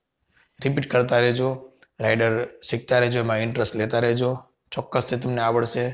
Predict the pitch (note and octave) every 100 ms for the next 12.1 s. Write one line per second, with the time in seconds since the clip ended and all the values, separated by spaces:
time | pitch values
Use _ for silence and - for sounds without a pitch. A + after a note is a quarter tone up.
0 | - _ G#2+ A#2 A2+ A2+ A2+ B2 A#2+ -
1 | _ _ _ - - - B2+ B2+ A#2+ A#2+
2 | - B2 B2 - A2+ A#2 A#2+ A2+ A#2 A2+
3 | A#2 - _ _ _ _ _ _ _ -
4 | A2 - A2+ A#2+ A#2 - - _ _ _
5 | - A#2+ A2+ A2+ A#2 - A#2 A2+ A2 A2
6 | A2+ G#2+ A2+ C3 E3 - _ _ - A#2
7 | G#2+ G#2+ G#2+ G#2+ A2 A2 A2 G#2+ A2 -
8 | - - _ B2 A#2+ B2+ E3 E3+ C#3 D3+
9 | - _ _ _ A#2+ A#2 A2+ - G#2+ G2+
10 | - A2+ A2 - A#2+ B2+ C#3 C3 B2+ C#3+
11 | F3+ - - A#2+ A2 A2 G#2+ G#2 G#2 -